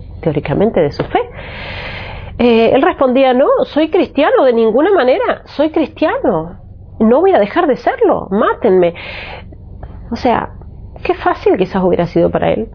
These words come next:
siendo que no practicaba, decir, "Bueno, sí, ya está, ¿qué tengo que hacer? ¿Dónde firmo? ¿Qué hago? Ya está", ¿no? No, no, con una fortaleza,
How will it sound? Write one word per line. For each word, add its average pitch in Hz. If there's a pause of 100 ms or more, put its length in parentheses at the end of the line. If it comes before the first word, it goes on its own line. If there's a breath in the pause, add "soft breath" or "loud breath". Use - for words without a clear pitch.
(220)
siendo 165
que 156
no 156
practicaba, 151
decir, 156
"Bueno, 156
sí, 226
ya 208
está, 202
¿qué 180
tengo 160
que 147
hacer? 240
¿Dónde 160
firmo? 220
¿Qué 175
hago? 208 (160)
Ya 226
está", 294 (500)
¿no? 233 (680 loud breath)
No, 320
no, 320 (440 loud breath)
con 220
una 415
fortaleza, 196